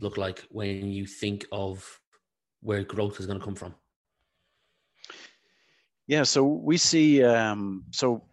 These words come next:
Speaker 2: hospitality, hotels, um, are, are still our biggest sector, but they were, when it was more than fifty percent of our customers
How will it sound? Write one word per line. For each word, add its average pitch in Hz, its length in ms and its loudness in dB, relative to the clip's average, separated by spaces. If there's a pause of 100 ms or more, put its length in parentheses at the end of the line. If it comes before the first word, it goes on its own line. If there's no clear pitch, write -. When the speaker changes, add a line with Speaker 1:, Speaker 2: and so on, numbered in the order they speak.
(140)
Speaker 2:
hospitality, 123 880 -2 (460)
hotels, 117 800 0 (100)
um, 98 640 -6 (1080)
are, 107 420 0
are 113 100 2
still 175 280 2
our 127 100 4
biggest 117 340 -2
sector, 104 360 -2
but 98 180 -8
they 104 140 -2
were, 98 280 -4 (440)
when 104 260 0
it 110 80 -4
was 110 120 -4
more 120 260 2
than 110 160 -4
fifty - 320 -6
percent 98 340 -6
of 95 80 -10
our 92 60 -4
customers 101 520 -6